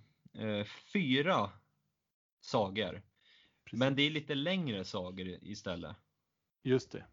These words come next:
Speaker 1: Vissa av
Speaker 2: Så.
Speaker 1: de här har ju till och med släppts som egna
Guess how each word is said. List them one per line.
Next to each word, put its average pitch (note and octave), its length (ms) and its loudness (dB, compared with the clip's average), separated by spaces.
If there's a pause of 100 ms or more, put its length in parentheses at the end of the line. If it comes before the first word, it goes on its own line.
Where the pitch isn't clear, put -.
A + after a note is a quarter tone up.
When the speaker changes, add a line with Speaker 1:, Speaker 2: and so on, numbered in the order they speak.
(1900)
Speaker 1:
Vissa C3 460 0
av D3 60 4
Speaker 2:
Så. D3+ 40 2
Speaker 1:
de C#3+ 120 4
här B2 140 6
har A#2 80 4
ju A2+ 60 2
till A#2+ 160 -2
och A#2 60 0
med A2+ 100 0
släppts - 420 -4
som G#2 220 -2
egna G#2 600 0